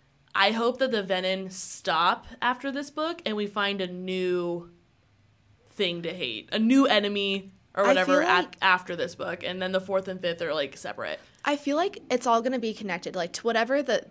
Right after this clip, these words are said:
Speaker 2: the big whatever final battle or something comes with the,
Speaker 1: Yeah.
Speaker 2: the end of the fifth book, you know, like, whatever it's all,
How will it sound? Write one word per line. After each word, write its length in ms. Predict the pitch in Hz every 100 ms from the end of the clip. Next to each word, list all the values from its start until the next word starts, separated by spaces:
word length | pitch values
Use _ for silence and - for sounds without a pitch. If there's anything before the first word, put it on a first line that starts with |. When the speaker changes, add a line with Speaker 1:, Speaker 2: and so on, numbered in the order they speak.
| -
Speaker 2:
the 100 | 208
big 320 | 202 294 285
whatever 360 | 240 240 233 226
final 340 | 220 220 214 202
battle 340 | 202 190 190
or 80 | 190
something 340 | 214 190 185
comes 320 | 196 190 180 185
with 100 | 180
the, 60 |
Speaker 1:
Yeah. 80 | -
Speaker 2:
the 160 | - -
end 140 | 233
of 40 | 214
the 60 |
fifth 240 | 202 208 208
book, 240 | 196 190
you 80 | 190
know, 80 | 180
like, 160 | 185 190
whatever 280 | 233 240 247
it's 140 | -
all, 380 | 214 196 196 196